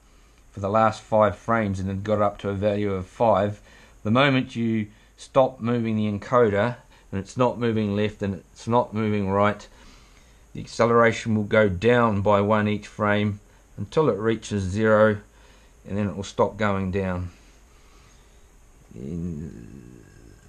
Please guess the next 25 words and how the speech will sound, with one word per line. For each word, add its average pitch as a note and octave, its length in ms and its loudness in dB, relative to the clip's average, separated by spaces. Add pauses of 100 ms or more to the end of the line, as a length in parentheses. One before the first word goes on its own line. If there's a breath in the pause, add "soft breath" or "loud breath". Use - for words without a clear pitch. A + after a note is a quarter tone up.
(360)
the G#2 100 -10
final C3 400 4
thing G#2+ 360 0
here A2 160 2
is G2+ 220 -2
got, - 260 0 (320)
uh, G2 340 -6 (300 loud breath)
I F#2 100 -6
don't G#2+ 280 0
want G2+ 280 -4
the F#2+ 300 -6
landing G2+ 360 -2
altitude F#2+ 520 -6
to - 80 -10
go G2+ 240 0
below G2 340 2
two G2 240 -6
hundred F#2 380 -2
feet, F#2+ 380 -6
so - 100 -14
that's E2+ 260 -8
just - 280 -14
a F2+ 40 -6
check - 320 -8 (840 soft breath)
to, F#2+ 100 -6